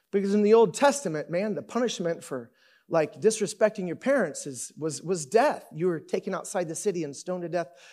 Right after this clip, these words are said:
with rocks. And there, there have been times when we as parents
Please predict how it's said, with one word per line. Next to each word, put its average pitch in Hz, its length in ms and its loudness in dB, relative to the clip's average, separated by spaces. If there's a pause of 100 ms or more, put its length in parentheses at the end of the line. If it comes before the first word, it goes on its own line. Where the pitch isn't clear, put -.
(120)
with 156 100 -4
rocks. 156 460 -2 (240)
And 143 120 -10
there, 160 260 -6
there 151 80 -4
have 139 40 -10
been 165 160 -4
times 170 260 -4
when 147 100 -8
we 160 100 -4
as 135 100 -6
parents 180 460 -4